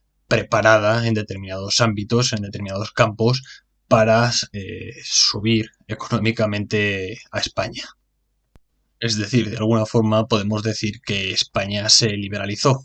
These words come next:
económicamente. De, bueno, pues de esta forma, eh,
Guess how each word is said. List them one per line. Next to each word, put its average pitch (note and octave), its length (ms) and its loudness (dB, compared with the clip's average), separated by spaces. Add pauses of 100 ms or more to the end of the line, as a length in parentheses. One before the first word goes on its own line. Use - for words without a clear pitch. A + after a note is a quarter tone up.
económicamente. G#2+ 840 -2 (400)
De, G2 680 -10
bueno, G2 160 -12 (140)
pues G#2+ 180 -12
de G2 160 -6
esta G#2 240 -4
forma, G#2+ 480 0 (600)
eh, C2 500 -12